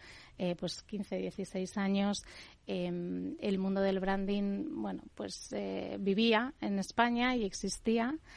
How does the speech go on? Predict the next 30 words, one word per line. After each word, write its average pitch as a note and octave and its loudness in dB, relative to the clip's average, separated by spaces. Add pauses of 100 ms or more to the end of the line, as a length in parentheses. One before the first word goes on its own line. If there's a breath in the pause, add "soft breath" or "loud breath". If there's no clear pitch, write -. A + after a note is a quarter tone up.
(340 loud breath)
pero F3 8
ahora, F#3+ 4
desde F#3+ 2
luego, F#3 4
toda F#3 2
la F3+ 4
labor F3+ 2
que F3+ 0
ha F3+ 2
hecho F3+ -2
Aebran, F3 2 (380 loud breath)
eh, F3 4
nos F#3 2
está F3+ 0
poniendo F3+ 2
en F3 0
otro, E3+ 0
en F#3+ 4
otro F3 2
lugar, E3 -2
¿no? A#3 -2
A F#3+ 0
todas F3+ -2
las F3 -2
consultoras F3+ -2
y, F#3 2
por F3 -2
supuesto, F3 -2
a E3 -2
esta E3 -6